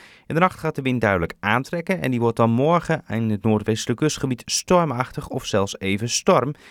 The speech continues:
windkracht acht of negen. Daarbij kunnen zware windstoten of zelfs zeer zware windstoten optreden tussen de negentig en honderdtien kilometer per uur. Verder is het weerbeeld enigszins wisselvallig met wolken, zon en een paar buien die vanuit het westen overtrekken.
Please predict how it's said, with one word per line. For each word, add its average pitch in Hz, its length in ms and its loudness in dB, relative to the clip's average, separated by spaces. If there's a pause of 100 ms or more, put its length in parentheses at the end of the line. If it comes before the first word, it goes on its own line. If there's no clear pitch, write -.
(200)
windkracht - 300 -6
acht - 240 -6
of 117 80 -4
negen. 143 560 2 (420)
Daarbij 127 240 2
kunnen 131 200 2
zware 156 400 2
windstoten 143 580 2
of - 60 -12
zelfs 123 220 0
zeer 151 240 2
zware 110 320 0
windstoten 101 560 0
optreden 104 480 0
tussen 107 240 -4
de 92 100 -4
negentig 120 500 -2
en 98 80 -6
honderdtien 95 540 -4
kilometer 123 480 2
per 117 120 0
uur. 98 260 0 (640)
Verder 147 200 2
is 127 100 0
het 110 120 -2
weerbeeld 135 520 2
enigszins 127 460 -2
wisselvallig 147 580 -2
met 104 160 0
wolken, 170 440 0
zon 131 400 2
en 113 120 -2
een 110 80 -4
paar 147 240 4
buien 117 300 2
die 107 100 -2
vanuit 98 200 0
het 95 100 -8
westen 92 300 -2
overtrekken. 80 640 -4